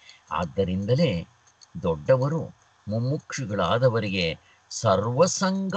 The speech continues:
ಪರಿತ್ಯಾಗವನ್ನ ಉಪದೇಶಿಸಿರೋದು. ಸಂಘ, ಕರ್ಮ, ಯೋಗ ಮೊದಲು,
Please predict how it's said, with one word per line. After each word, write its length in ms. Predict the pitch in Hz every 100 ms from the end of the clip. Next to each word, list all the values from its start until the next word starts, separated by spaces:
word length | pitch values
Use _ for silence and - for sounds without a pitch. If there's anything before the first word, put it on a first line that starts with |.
| 180
ಪರಿತ್ಯಾಗವನ್ನ 1040 | - 143 - - 123 117 117 110 107 101
ಉಪದೇಶಿಸಿರೋದು. 1080 | 160 127 87 92 98 92 - - 87 80 85 - _ _ _ _ _ - _ _ _ _ _ -
ಸಂಘ, 560 | - 110 113 127 139 123 - - _ _ _ _ _ _ _ _ _ _ _ _ -
ಕರ್ಮ, 560 | 117 95 95 107 120 135 131 85 - _ _ - 92 82
ಯೋಗ 420 | 117 139 139 131 127 147 165 - 101
ಮೊದಲು, 500 | 98 104 123 117